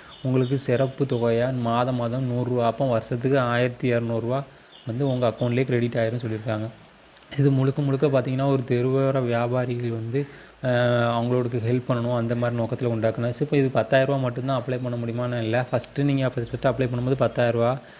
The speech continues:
நீங்க பத்தாயிரம் ரூபா அமௌண்ட்டை கரெக்டா சொன்ன மாதிரி ஒரு வருஷத்துல கட்டி முடிச்சிட்டிங்கன்னா, நெக்ஸ்ட் நீங்க அப்ளை பண்ணும்போது உங்களுக்கு இருபதாயிரம் ரூபா எலிஜிபிளா இருக்கும். So, அதுக்கப்புறம் பார்த்தீங்கன்னா, ஐம்பதாயிரம் ரூபா எலிஜிபிளா இருக்கும்.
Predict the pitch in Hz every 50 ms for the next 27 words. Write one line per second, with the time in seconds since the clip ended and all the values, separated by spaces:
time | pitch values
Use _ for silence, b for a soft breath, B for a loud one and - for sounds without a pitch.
0 | B B B 143 135 127 127 120 113 - 127 127 131 143 139 139 127 127 127 127
1 | 127 143 - 131 120 120 - 139 123 - 127 123 120 123 127 131 131 123 120 127
2 | 117 117 - 139 131 120 120 117 123 120 113 - - 120 117 123 139 139 135 127
3 | 117 - - 139 135 131 127 117 117 123 120 123 123 120 123 131 135 127 127 123
4 | 123 120 120 127 127 131 131 127 123 127 127 127 123 120 117 117 117 120 120 113
5 | 113 - - 135 135 - - - 131 120 123 127 120 131 - - 139 131 123 120
6 | 113 127 123 127 127 120 113 117 123 120 120 120 117 120 117 117 113 113 117 117
7 | 117 113 117 - - 120 120